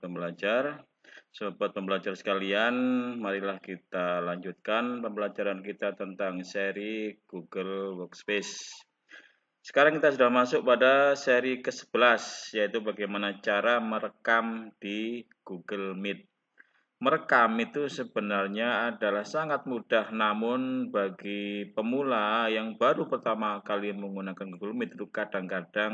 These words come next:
mengalami kesulitan, di manakah letak tombol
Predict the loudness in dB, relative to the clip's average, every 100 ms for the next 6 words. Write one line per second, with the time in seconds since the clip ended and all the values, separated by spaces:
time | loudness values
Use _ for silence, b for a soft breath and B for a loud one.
0 | -4 -6 -6 -4 -6 -8 -10 -8 -8 0
1 | 2 2 -2 -10 b b _ -8 -4 -2
2 | -2 -4 -2 0 0 0 -4 -4 -4 -6
3 | -6 -2 -2 -2 -4 0 2 4 4 4